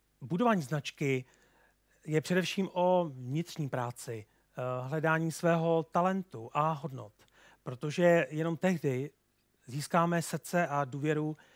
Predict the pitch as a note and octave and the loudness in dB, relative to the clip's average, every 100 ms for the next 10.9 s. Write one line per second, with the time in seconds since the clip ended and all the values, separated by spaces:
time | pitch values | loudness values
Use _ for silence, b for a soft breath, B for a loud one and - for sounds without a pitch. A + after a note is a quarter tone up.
0 | b b D3+ F3+ D#3+ D3 D3 C3 A2+ - | b b -4 -2 0 0 -2 -8 -12 -16
1 | A2+ B B B B _ - D3 E3+ D#3+ | -18 B B B B _ -4 -2 -2 -2
2 | C#3+ _ E3 D#3+ D#3+ D#3 C3 D#3 G3+ - | -4 _ 2 2 2 0 -2 0 0 4
3 | D#3+ B2+ A#2+ - - A3 F3+ C#3+ - D3 | 2 2 0 -8 -4 0 0 0 -4 -6
4 | C#3 E3 D#3 F3+ C3 A#2 A#2 - - D3 | -4 -2 0 2 0 -4 -8 -12 -6 -4
5 | D#3 E3 D3+ E3+ D#3+ D#3+ D3+ D#3+ E3 D#3 | -4 -8 -2 2 2 0 -2 0 2 4
6 | D#3+ C3 B B C3+ C3+ C#3 E3+ D3 D#3 | 2 0 B B -4 -2 -4 -4 -4 -2
7 | E3 D#3 E3+ C3 B2 C#3 b b b b | -2 0 0 -2 -4 -12 b b b b
8 | - D3+ D3 - D#3+ D3 D3 D3 E3 D3 | 0 2 2 2 0 0 -2 -6 -6 2
9 | F3+ F3 F3 F3+ F3 F3+ - _ _ - | 4 4 4 6 6 2 -2 _ _ -6
10 | C#3 E3+ D#3+ F3 - F3+ F3+ E3+ | 0 2 2 0 0 0 2 0